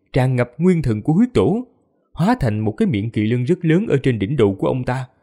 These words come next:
không ngừng cắn xé. Đệ tứ hùng phiên lại mang theo âm thanh gào rít, không ngừng xuyên qua xuyên lại nguyên thần của ông ta. Mỗi lần đâm qua đều mang ra đại lượng nguyên thần khí.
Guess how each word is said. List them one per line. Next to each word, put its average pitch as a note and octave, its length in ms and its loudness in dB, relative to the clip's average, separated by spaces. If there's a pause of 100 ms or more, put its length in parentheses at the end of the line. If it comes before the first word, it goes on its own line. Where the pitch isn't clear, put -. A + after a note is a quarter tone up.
(140)
không B2+ 280 0
ngừng G2 220 -4
cắn E3 180 -4
xé. F#3+ 280 0 (840)
Đệ A2 280 4
tứ F#3+ 120 4
hùng A#2+ 240 -2
phiên A#2+ 300 0
lại G#2 100 2
mang B2 240 0
theo B2+ 100 -2
âm A#2+ 180 -6
thanh A#2 240 -4
gào F#2+ 240 0
rít, G#3+ 140 0 (180)
không E3+ 260 0
ngừng A#2 180 -2
xuyên E3+ 300 -2
qua E3 140 2
xuyên E3+ 220 -2
lại G2+ 240 -2
nguyên B2+ 240 -2
thần G2 220 -4
của D3+ 100 0
ông B2+ 160 -2
ta. C3 240 -4 (460)
Mỗi C3+ 240 4
lần C3 220 2
đâm E3+ 200 0
qua D#3+ 260 0
đều A2 200 0
mang C3 260 -2
ra B2+ 120 -2
đại G2 160 0
lượng G2+ 260 -2
nguyên B2 200 0
thần F#2 180 -6
khí. F#3+ 320 -2